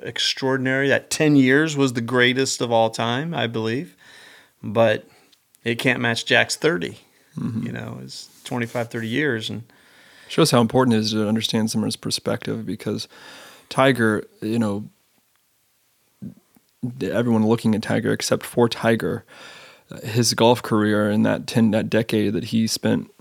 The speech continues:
Speaker 2: as one of the, the most, maybe the most dominant decade of professional sports history.
Speaker 1: Yes.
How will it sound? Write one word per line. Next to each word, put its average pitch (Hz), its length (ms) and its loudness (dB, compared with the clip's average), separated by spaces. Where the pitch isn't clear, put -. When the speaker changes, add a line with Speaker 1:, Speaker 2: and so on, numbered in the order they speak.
Speaker 2:
as 110 120 -4
one 110 120 0
of 107 80 2
the, - 640 -8
the 110 80 -4
most, 113 200 -4
maybe 113 160 -4
the 107 60 -2
most 110 220 -4
dominant 113 520 -2
decade 117 320 4
of 107 180 -2
professional 113 400 0
sports - 480 -2
history. 104 460 -2
Speaker 1:
Yes. 110 420 -6